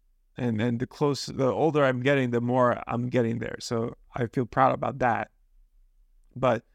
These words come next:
there's still ways to go. And the training of the martial arts reinforces those things.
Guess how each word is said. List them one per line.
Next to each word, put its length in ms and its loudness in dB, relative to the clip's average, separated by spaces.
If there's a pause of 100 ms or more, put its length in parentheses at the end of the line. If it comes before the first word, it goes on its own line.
(360)
there's 160 -2
still 480 2
ways 280 2
to 100 -8
go. 300 -6 (1000)
And 400 -2
the 100 -2
training 420 0
of 80 2
the 80 0
martial 380 -2
arts 500 -2
reinforces 720 0
those 180 -4
things. 420 -10